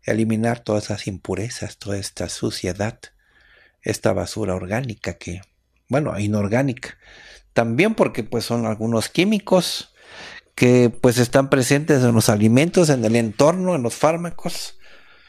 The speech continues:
Claro, esos fármacos que la gente lo toma como una rutina, como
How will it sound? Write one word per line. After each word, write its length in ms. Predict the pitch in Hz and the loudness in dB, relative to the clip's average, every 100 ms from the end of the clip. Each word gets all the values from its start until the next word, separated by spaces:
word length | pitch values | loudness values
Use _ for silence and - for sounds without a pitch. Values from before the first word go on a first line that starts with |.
| _ _ _ _ _ _ _ _ | _ _ _ _ _ _ _ _
Claro, 240 | 247 214 | 6 6
esos 180 | 165 151 | 4 4
fármacos 460 | 156 147 147 147 - | 2 2 0 0 -2
que 220 | - 98 - - - - _ _ _ _ _ _ _ - - _ | -2 -6 -8 -20 -20 -20 _ _ _ _ _ _ _ -20 -20 _
la 100 | 107 | -2
gente 560 | 117 123 120 95 92 104 - - | -2 -4 -2 -4 -6 -14 -20 -12
lo 140 | 98 | -10
toma 320 | - 117 104 | -4 -4 -4
como 220 | - 92 | -6 -8
una 180 | 113 101 | -6 -6
rutina, 480 | 92 92 - 143 117 | -6 -10 -8 -8 -8
como 420 | - 90 90 92 | -8 -8 -8 -10